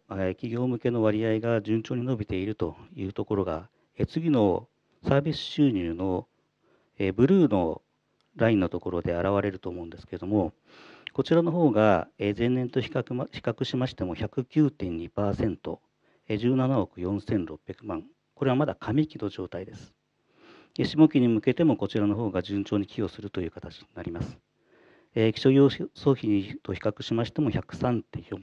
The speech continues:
パーセントという形になります。あとまた、あの、ハードネットワーク保守ですね。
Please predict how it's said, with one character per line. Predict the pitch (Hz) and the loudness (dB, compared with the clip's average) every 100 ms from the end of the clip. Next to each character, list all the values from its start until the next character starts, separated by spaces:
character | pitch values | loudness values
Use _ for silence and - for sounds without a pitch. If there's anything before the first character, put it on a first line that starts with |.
| - | -8
パ | 98 | -6
ー | 87 | -4
セ | 98 | -6
ン | 87 | -8
ト | - 76 _ _ _ _ _ _ _ _ _ - | -14 -18 _ _ _ _ _ _ _ _ _ -12
と | - | -2
い | 110 | 0
う | 104 | 0
形 | 92 82 101 | -2 -4 -4
に | 82 | -6
な | 76 | -8
り | - | -10
ま | 80 | -10
す。 | - - _ _ _ _ _ _ _ _ _ | -10 -14 _ _ _ _ _ _ _ _ _
あ | - | -4
と | - | 0
ま | 123 | 2
た、 | - 143 147 | 6 6 6
あ | 127 | 4
の、 | 117 | 2
ハ | - 139 196 | 0 4 6
ー | 185 | 6
ド | 117 | 4
ネ | 104 | 2
ッ | |
ト | 104 143 | 4 4
ワ | |
ー | 139 | 4
ク | - | 2
保 | - 147 | -4 -4
守 | |
で | 95 | -8
す | 87 | -10
ね。 | 95 95 | -8 -8